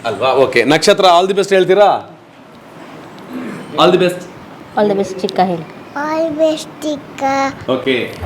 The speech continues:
Speaker 1: ನಕ್ಷತ್ರನ all the best ಬಂದ ಮೇಲೆ ಖಂಡಿತವಾಗ್ಲೂ ಎಲ್ಲರೂ ಕೂಡ all the best ಮಾಡೇ ಮಾಡ್ತೀರಿ. ಆ, ಮೇಡಮ್,
Speaker 2: ನಮ್
Speaker 1: ನೀವು,
Speaker 2: ಜೊತೆ ಇವಳು
Speaker 1: ಆ,
Speaker 2: ಸಹ ಕೂತು ನೋಡ್ತಾಳೆ, ಹನ್ನೊಂದು ಗಂಟೆ ತನಕ
Speaker 1: ಓಕೆ.
Speaker 2: ಕೂತು Bigg Boss
Speaker 1: ಆ,
Speaker 2: ನೋಡ್ತಾಳೆ.
Speaker 1: ನೋಡ್ತಾಳಲ್ಲ? ಓಕೆ, ಓಕೆ,
Speaker 2: ಯಾರು
Speaker 1: ಓಕೆ.
Speaker 2: ಯಾರು ಕಂಟೆಸ್ಟೆಂಟ್ ಅಂತ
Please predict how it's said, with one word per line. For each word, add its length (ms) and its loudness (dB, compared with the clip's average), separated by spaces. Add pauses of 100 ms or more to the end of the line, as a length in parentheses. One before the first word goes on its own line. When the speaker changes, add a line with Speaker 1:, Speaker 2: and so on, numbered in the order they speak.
(220)
Speaker 1:
ನಕ್ಷತ್ರನ 500 4
all 120 0
the 100 2
best 140 -4
ಬಂದ 140 0
ಮೇಲೆ 200 2
ಖಂಡಿತವಾಗ್ಲೂ 680 2
ಎಲ್ಲರೂ 280 2
ಕೂಡ 120 2
all 200 4
the 120 0
best 120 -8
ಮಾಡೇ 200 2
ಮಾಡ್ತೀರಿ. 400 0
ಆ, 320 -4
ಮೇಡಮ್, 220 6
Speaker 2:
ನಮ್ 80 2
Speaker 1:
ನೀವು, 140 6
Speaker 2:
ಜೊತೆ 240 2
ಇವಳು 280 2
Speaker 1:
ಆ, 40 -2
Speaker 2:
ಸಹ 360 0
ಕೂತು 220 -2
ನೋಡ್ತಾಳೆ, 380 2
ಹನ್ನೊಂದು 300 2
ಗಂಟೆ 220 2
ತನಕ 180 4
Speaker 1:
ಓಕೆ. 180 2
Speaker 2:
ಕೂತು 260 4
Bigg 280 2
Boss 100 2
Speaker 1:
ಆ, 40 6
Speaker 2:
ನೋಡ್ತಾಳೆ. 300 4
Speaker 1:
ನೋಡ್ತಾಳಲ್ಲ? 480 4 (140)
ಓಕೆ, 320 2
ಓಕೆ, 240 0
Speaker 2:
ಯಾರು 160 4
Speaker 1:
ಓಕೆ. 120 0
Speaker 2:
ಯಾರು 320 -2
ಕಂಟೆಸ್ಟೆಂಟ್ 560 0
ಅಂತ 140 -2